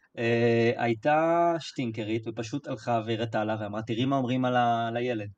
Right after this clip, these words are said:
ואתה יודע מה אומרים אצלנו בכלא בשכונה,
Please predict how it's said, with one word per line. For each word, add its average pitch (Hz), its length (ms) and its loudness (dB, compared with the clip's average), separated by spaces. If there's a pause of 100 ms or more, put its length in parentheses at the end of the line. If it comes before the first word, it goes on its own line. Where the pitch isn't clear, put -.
(760)
ואתה 110 800 -2
יודע 190 200 8
מה 160 120 10
אומרים 117 280 6
אצלנו 107 680 -4
בכלא 110 340 0
בשכונה, 107 680 -2